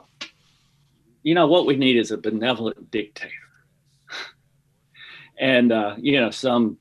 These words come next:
some just government commission up there who will do the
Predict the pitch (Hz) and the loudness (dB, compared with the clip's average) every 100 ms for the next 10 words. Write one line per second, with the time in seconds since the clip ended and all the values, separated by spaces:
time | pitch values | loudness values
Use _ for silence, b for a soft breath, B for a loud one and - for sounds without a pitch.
0 | _ - 131 107 - _ _ 139 135 - | _ -4 -2 -2 -8 _ _ -8 -8 -10
1 | - 120 139 151 123 123 - 117 110 107 | -10 -2 2 4 2 -2 -4 0 0 0
2 | 107 98 104 - 110 107 98 107 98 117 | -4 -6 -8 -4 -2 -2 -2 -4 -2 0
3 | 113 107 | 0 -2